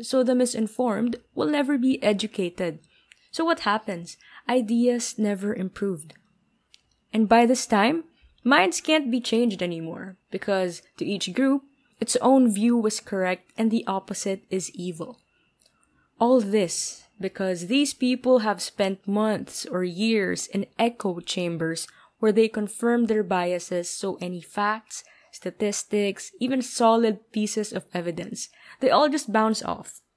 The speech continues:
Now, what's wrong with that? First, the wrong people,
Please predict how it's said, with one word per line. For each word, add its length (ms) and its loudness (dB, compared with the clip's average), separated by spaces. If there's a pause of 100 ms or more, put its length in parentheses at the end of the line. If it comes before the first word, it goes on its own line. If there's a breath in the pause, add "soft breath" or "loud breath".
(1000 soft breath)
Now, 240 2
what's 320 0
wrong 200 4
with 160 0
that? 260 -2 (1200 soft breath)
First, 420 4 (440 soft breath)
the 180 8
wrong 300 8
people, 580 0